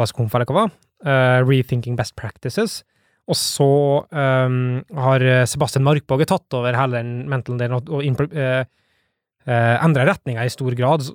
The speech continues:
så, men, eh, og det er utro-, det er utrolig interessant, og det kommer litt inn på den artikkelen her også, da, for det er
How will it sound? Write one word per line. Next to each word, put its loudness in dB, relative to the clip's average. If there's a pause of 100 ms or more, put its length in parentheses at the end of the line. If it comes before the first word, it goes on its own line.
så, -2
men, -2
eh, 0
og 2
det 4
er 2
utro-, -8
det 2
er 0
utrolig 2
interessant, -4
og -6
det 2
kommer 2
litt 0
inn 2
på -2
den 0
artikkelen -4
her 2
også, 4
da, -10
for 2
det 4
er -4